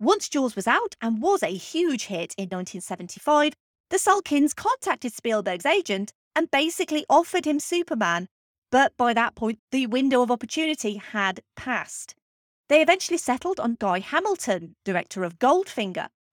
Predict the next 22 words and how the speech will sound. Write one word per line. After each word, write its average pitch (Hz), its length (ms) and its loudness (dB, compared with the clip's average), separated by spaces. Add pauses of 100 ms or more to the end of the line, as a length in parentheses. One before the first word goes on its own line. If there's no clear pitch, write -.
(140)
and 262 160 4
the 277 60 -2
production 320 520 -2
moved 277 300 0
from 277 160 -4
France 247 460 -4
to - 160 -10
Italy 202 480 -2 (280)
and 254 120 -4
spent 330 240 0
about 269 260 0
two 381 240 -4
million 302 300 2
dollars 285 340 4
doing 220 240 2
flying 302 460 2
tests - 500 -4
at 214 240 0
Cinecittà 233 720 -4
Studios 285 560 -4
in 190 160 -4
Rome 240 380 2